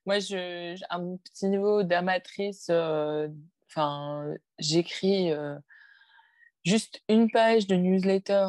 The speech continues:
euh, chaque semaine. J'écris, euh, euh, bon, quelques posts sur Instagram, mais ça, c'est, c'est du spontané. Euh,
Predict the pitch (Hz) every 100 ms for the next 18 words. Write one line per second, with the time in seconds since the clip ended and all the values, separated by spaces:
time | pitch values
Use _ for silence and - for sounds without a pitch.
0 | 180 156 156 151 - - 185 170 - -
1 | - 175 170 175 202 254 285 294 294 -
2 | _ _ _ - 175 170 196 - - 208
3 | 202 202 190 175 170 160 160 160 _ _
4 | _ _ 175 156 151 156 160 - - -
5 | - 175 - 196 208 208 185 170 170 170
6 | 175 175 160 151 - 165 - 151 147 147
7 | 147 - 151 151 - 160 170 160 202 285
8 | _ _ _ _ _ _ _ 165 165 160
9 | 156 156